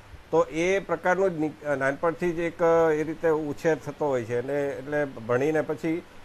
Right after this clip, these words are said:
વિદેશ અથવા તો પહેલા વિ-, વિદેશમાં જઈને ભણવું અને પછી ત્યાં રોજગારી મેળવવી અને અથવા તો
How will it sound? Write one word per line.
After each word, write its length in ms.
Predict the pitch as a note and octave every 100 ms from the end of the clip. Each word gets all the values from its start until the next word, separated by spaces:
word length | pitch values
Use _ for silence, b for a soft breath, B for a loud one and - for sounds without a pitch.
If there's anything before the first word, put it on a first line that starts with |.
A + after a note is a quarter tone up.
| - A#2
વિદેશ 440 | B2 E3 D#3+ -
અથવા 340 | D#3 C3+ D#3
તો 140 | D3+ D#3+
પહેલા 440 | B2+ C#3+ C#3+ D#3+
વિ-, 300 | D3+ D3 C#3 B2+ B2+
વિદેશમાં 440 | C3 D#3 D3+ D#3+
જઈને 240 | D3 D#3+
ભણવું 420 | D3+ B2 C#3+ E3+ C3+
અને 160 | C#3
પછી 300 | C3+ C3+ D#3
ત્યાં 400 | D3+ D#3 D3+ C#3
રોજગારી 460 | C3 C3+ C3+ C#3+ C#3+
મેળવવી 360 | C3+ C#3 C3+
અને 220 | C3+ C3+ C#3+
અથવા 240 | C3+ C#3+
તો 240 | C#3 D3